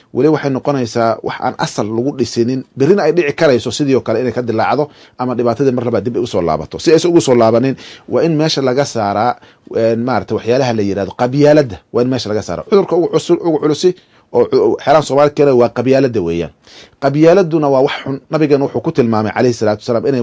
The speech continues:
inay bakti tahay. Nabigu wuxuu yidhi, "Dacuuha fa innaha muntira." Nabigu wuxuu yidhi, "Waa qurni, iska, iska ilaaliya," buu nabigu yidhi, calayhi salaatu wasalaam.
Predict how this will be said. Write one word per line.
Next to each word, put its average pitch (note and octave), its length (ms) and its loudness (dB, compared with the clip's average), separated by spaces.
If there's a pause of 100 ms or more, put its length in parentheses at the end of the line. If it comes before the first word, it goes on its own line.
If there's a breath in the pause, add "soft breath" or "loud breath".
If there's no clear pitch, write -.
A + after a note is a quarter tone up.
inay C3 120 -2
bakti A#2+ 300 -4
tahay. C#2+ 200 -14 (480 soft breath)
Nabigu C#3 220 0
wuxuu C3 160 0
yidhi, G#2+ 120 2
"Dacuuha D3+ 460 4 (140)
fa - 180 -2
innaha B2 280 -2
muntira." A2 460 -4 (240)
Nabigu D3 200 0
wuxuu C#3+ 120 2
yidhi, C3+ 140 2
"Waa A#2 100 4 (100)
qurni, F3+ 320 4
iska, G#2+ 200 -6 (140)
iska - 220 -6
ilaaliya," G#2+ 300 0
buu G2+ 100 -8
nabigu G#2+ 220 -6
yidhi, F#2 120 0
calayhi G2 200 0
salaatu E2 280 -4
wasalaam. D#2+ 240 -6